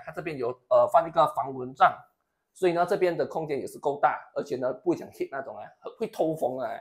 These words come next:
哎，是透风啊，只是它放一个防蚊帐罢了。而且这边呢，你看它放洗衣机，放了冰箱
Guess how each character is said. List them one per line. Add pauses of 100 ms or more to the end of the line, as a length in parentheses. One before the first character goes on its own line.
(360)
哎， (240)
是
透
风
啊，
只
是
它
放
一
个
防
蚊
帐
罢
了。 (300)
而
且
这
边
呢，
你
看
它
放
洗
衣
机， (240)
放
了 (140)
冰
箱